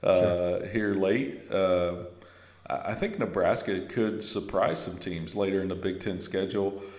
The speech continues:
Speaker 1: um, but I also think the same about Minnesota. So I'm with you, Nebraska at thirteen, uh, just because of the lack of talent, the lack of cohesiveness. Um, I, I think they're still gonna surprise some teams, but they're, they're not that good,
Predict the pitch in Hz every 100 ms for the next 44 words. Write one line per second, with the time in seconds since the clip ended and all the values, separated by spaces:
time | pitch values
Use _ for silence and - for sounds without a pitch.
0 | - - 90 90 90 - - 98 107 120
1 | 120 110 107 101 98 - 101 95 90 92
2 | 92 92 82 - 85 80 85 117 117 113
3 | 98 101 98 98 107 101 - 95 - 95
4 | 92 - 92 90 87 87 - - - 90
5 | 85 85 85 113 113 101 95 95 95 92
6 | 95 92 95 87 - 95 90 90 90 -
7 | 85 90 90 92 - 90 98 - 95 87
8 | 87 87 - - - - - - 82 80
9 | 82 85 - - - - 101 95 110 175
10 | 113 110 - 147 117 110 - 143 - 95
11 | 90 92 92 90 - 92 - - - -
12 | - - - - 92 90 - - 90 78
13 | - 69 - 80 80